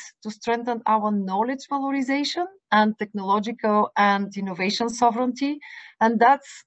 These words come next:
through a better leverage, uh, of, of the European strength in science and a more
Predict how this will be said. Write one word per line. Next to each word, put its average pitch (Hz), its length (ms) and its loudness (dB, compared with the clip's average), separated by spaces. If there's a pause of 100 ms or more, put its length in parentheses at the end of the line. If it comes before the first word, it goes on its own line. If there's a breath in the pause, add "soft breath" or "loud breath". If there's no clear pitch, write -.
through 240 400 -2
a 208 80 -2
better 226 560 0
leverage, 220 960 -2
uh, 196 320 -2
of, 185 240 -8
of 185 240 0
the 196 100 2
European 247 560 2
strength 220 540 2
in 196 100 -4
science 233 600 0 (120)
and 220 220 4
a 196 80 -2
more 220 320 4